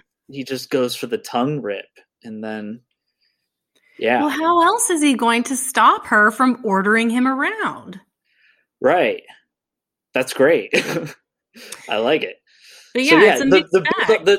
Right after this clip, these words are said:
Speaker 1: the, the tongue rip would have to be, that would have to be, like, the most goriest part of the movie. All the other hijinks up until then would have to be more or less relatively lighthearted,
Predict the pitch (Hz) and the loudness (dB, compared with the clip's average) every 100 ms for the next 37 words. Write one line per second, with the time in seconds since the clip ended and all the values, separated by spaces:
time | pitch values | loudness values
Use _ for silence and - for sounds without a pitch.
0 | 156 185 - 196 214 208 165 143 - 143 | 2 -2 0 0 0 0 0 0 0 -4
1 | 143 147 143 - 143 123 135 127 123 120 | -2 -2 -2 -4 -14 -8 -6 -6 -6 -10
2 | _ _ _ - 143 151 147 135 - 139 | _ _ _ -6 -2 -2 -2 -6 -6 -14
3 | 120 123 117 110 123 117 107 - 127 113 | -8 -6 -6 -6 -8 -8 -10 -8 -4 -2
4 | 110 107 - 123 107 101 101 104 113 104 | -2 -4 -8 -8 -8 -8 -12 -8 -8 -6
5 | 101 120 160 160 143 147 160 160 160 - | -6 0 0 2 2 4 4 4 2 -4
6 | 131 143 143 151 156 - 120 139 127 131 | -2 -2 -4 -4 -4 -6 -6 -6 -2 -4
7 | 117 123 147 127 120 143 - 147 165 170 | -2 -6 -2 -4 -4 -8 -10 -10 -8 2
8 | 247 233 175 156 156 - 139 147 147 - | 4 4 2 2 -2 0 4 4 4 0
9 | 139 135 127 107 110 101 110 104 101 | -4 -2 -4 -4 -8 -10 -10 -10 -10